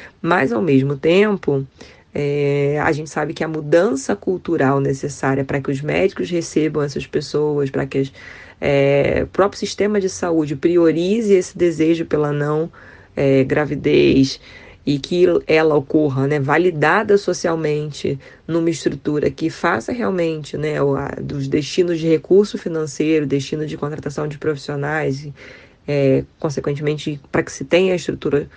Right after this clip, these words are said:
é, pra fazer esses procedimentos de, de uma forma rápida, né, respeitando aí os limites dos sessenta dias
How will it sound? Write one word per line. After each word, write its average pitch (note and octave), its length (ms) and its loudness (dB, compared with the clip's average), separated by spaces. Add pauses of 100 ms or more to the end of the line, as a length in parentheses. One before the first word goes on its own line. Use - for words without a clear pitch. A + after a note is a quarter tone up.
(360)
é, C3+ 160 -2
pra C#3 220 -2
fazer C#3+ 180 2
esses C#3+ 140 -2
procedimentos C#3 760 -2
de, C3+ 360 0
de - 120 -8
uma C3+ 200 0
forma C#3 340 -2
rápida, C#3 560 -2
né, C3+ 140 0
respeitando C#3 520 -4
aí C#3 80 0
os C#3 60 0
limites C#3 320 -2
dos C#3+ 160 -8
sessenta C#3 400 -4
dias C3+ 380 -2